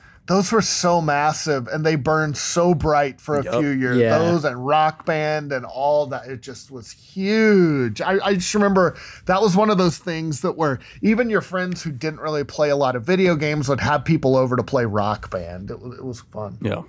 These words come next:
Speaker 1: Um, okay, this is from Dusty Booty,
Speaker 2: <laughs>
Speaker 1: A K A, a, or his name is Smoking the Leaf, but he used a maple, a Canadian maple leaf for that. So I don't think you're gonna get very high from that, Dusty. Uh, they ask,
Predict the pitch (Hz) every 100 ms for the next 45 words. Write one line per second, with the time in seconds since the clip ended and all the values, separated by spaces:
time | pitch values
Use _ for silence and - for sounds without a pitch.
0 | - 175 175 165 156 196 190 196 143 180
1 | 185 208 - 180 160 131 156 156 - 180
2 | 151 127 151 214 160 147 185 185 _ _
3 | _ - - 180 170 185 156 175 - _
4 | - - 190 202 - - _ _ _ _
5 | - 202 226 202 202 151 180 180 160 -
6 | 170 180 180 185 160 143 135 180 175 -
7 | - 160 180 175 175 151 165 151 139 156
8 | 175 170 143 - 156 165 170 147 135 151
9 | 165 165 131 107 104 113 - - 120 104
10 | 101 104 127 - - 117 107 127 156 156
11 | 156 147 135 131 127 127 123 123 123 123
12 | 120 120 127 - 110 104 - 110 - -
13 | - - - - 185 170 151 196 202 190
14 | 180 180 -